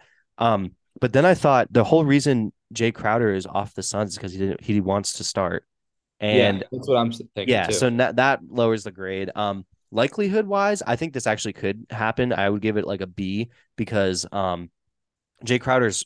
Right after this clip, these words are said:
Speaker 1: came, like, would be going back to Cleveland, and I think he le-, he liked it there. Um, so I would give that one a B, but I think, like, in terms of fit, if Jay Crowder doesn't want to come off the bench for the Suns,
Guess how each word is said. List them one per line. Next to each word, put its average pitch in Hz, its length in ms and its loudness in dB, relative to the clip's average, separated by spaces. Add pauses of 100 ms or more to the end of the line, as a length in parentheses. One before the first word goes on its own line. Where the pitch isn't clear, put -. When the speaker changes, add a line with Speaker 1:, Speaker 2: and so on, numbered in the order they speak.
(160)
Speaker 1:
came, 107 340 -4
like, 98 240 0 (160)
would 107 160 -2
be 104 80 -4
going 98 240 0
back 92 240 -2
to - 80 -12
Cleveland, 87 480 -6
and 92 80 -4
I 92 100 -2
think 98 180 -8
he 92 120 -10
le-, 85 220 -6
he 104 100 -8
liked 87 260 -8
it 78 100 -16
there. 87 280 -6 (440)
Um, 92 360 -2 (440)
so - 140 -2
I 110 40 2
would 165 200 2
give 175 120 -2
that 143 160 2
one 127 100 -2
a 101 60 -4
B, 101 440 -8 (360)
but 117 200 2
I 113 80 0
think, 123 360 -6
like, 110 200 -2
in 107 80 -6
terms 117 280 -6
of 95 80 -6
fit, 110 280 -2
if 101 120 -6
Jay 107 180 2
Crowder 107 300 0
doesn't 101 300 -4
want 95 340 -4 (180)
to 90 500 -4 (120)
come 107 180 -4
off 101 160 0
the 98 100 -6
bench 87 460 -6
for 101 140 -2
the 87 100 -4
Suns, 101 640 -4